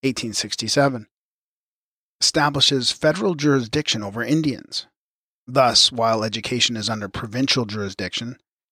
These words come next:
Indian matters, including education, are federal. Fort Providence and Fort Resolution Indian Residential Schools established,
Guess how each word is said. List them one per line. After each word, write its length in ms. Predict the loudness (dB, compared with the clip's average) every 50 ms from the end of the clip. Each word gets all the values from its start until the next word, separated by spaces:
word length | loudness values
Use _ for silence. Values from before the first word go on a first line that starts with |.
| _ _ 2
Indian 380 | 4 6 8 8 8 8 6
matters, 460 | 6 4 4 4 4 2 2 0 0
including 420 | 0 0 -2 0 -2 0 0 0 -2
education, 640 | -2 -4 -4 -2 0 2 2 2 2 0 -2 -8
are 100 | -8 -8
federal. 520 | -8 -4 -2 0 0 0 -2 -6 -8 -12 -18 _ _ _ _ _ _ _ _ _ _ _ _ _ _ _ _ _ _ _ _ _ _ _ _ _ _ _ _ _ -10
Fort 360 | -2 4 6 6 6 4 2
Providence 580 | 0 4 4 4 4 4 4 4 4 2 0
and 160 | -2 -2 -4 -4
Fort 260 | -2 0 2 2 2
Resolution 760 | 0 -2 0 0 0 2 4 4 6 4 4 2 -2 -6 -2
Indian 320 | 2 4 4 6 4 4 2
Residential 500 | 2 0 0 0 2 2 2 2 2 2
Schools 380 | 0 0 0 0 -4 -4 -2
established, 720 | 0 0 2 2 0 -4 -2 0 0 0 0 -2 -6 -10